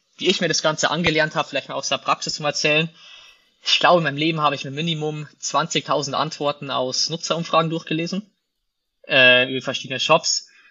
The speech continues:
Und dadurch, wenn du zu einer Frage einfach dir mal wirklich tausend Antworten durchliest, dann verstehst du so langsam, ah,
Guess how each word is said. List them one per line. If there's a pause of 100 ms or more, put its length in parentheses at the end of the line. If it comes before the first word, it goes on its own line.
(280)
Und
dadurch,
wenn
du
zu
einer
Frage
einfach
dir
mal
wirklich
tausend
Antworten
durchliest, (460)
dann
verstehst
du
so
langsam,
ah,